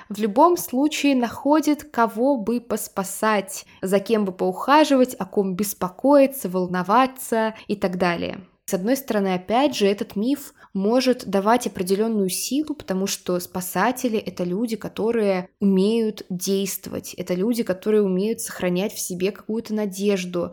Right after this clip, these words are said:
надежду на то, что что-то можно сделать, как-то можно улучшить ситуацию, и, безусловно, это важно.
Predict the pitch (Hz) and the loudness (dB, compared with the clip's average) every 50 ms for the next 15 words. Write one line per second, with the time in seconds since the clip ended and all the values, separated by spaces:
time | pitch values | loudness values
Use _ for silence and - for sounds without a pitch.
0 | - - - 185 180 175 175 208 226 214 202 214 196 185 180 180 208 233 - - | -10 -10 -4 -4 -2 0 2 2 2 2 0 0 0 0 0 0 0 0 0 -2
1 | 220 196 - - - 240 247 269 262 285 269 262 269 262 - 247 233 220 - 190 | -4 -4 -4 -2 2 2 4 4 4 2 2 2 0 0 0 -2 -4 -4 -6 -6
2 | - 214 196 185 180 180 - - - - 226 233 247 240 - - 233 226 226 226 | -2 -2 -2 -2 -2 -6 -10 -12 -6 -2 0 0 0 0 -2 -4 -4 -2 -2 -4
3 | 208 214 214 214 214 208 214 202 - - 196 - - 196 190 - 214 214 190 180 | -2 -2 -2 -2 -2 -4 -4 -6 -8 -10 -10 -10 -12 -10 -6 -2 0 0 0 -2
4 | 180 - - 190 170 - - 202 202 202 - - _ - 180 196 180 190 190 196 | -4 -6 -6 -6 -6 -4 -4 -4 -2 -2 -4 -6 _ -4 -2 0 0 0 -2 -2
5 | - 208 208 226 240 233 226 214 208 - 214 214 233 214 170 165 - - 185 190 | -2 0 2 2 4 2 2 -2 -2 -4 -2 0 2 2 2 0 -4 -8 -10 -12